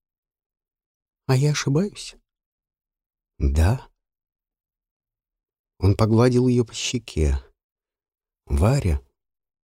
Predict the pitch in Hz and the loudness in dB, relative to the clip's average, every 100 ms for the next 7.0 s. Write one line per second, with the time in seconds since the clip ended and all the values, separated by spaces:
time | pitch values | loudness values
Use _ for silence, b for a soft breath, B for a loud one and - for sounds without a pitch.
0 | - 196 - 208 220 175 165 131 160 175 | -4 -2 0 0 2 2 2 2 2 2
1 | 147 135 175 85 - _ _ _ _ _ | 2 -2 -4 -8 -12 _ _ _ _ _
2 | _ _ _ - - 117 110 110 - - | _ _ _ -20 -4 -2 -2 -4 -4 -10
3 | - 127 147 120 82 87 - 113 - 85 | -2 0 2 0 -2 -4 -6 -10 -8 -10
4 | 73 - 104 104 78 67 - _ _ _ | -8 -6 -6 -6 -6 -10 -12 _ _ _
5 | _ _ _ _ _ _ _ _ _ _ | _ _ _ _ _ _ _ _ _ _
6 | _ _ _ - 139 82 - 85 76 | _ _ _ -6 -4 -4 -4 -6 -4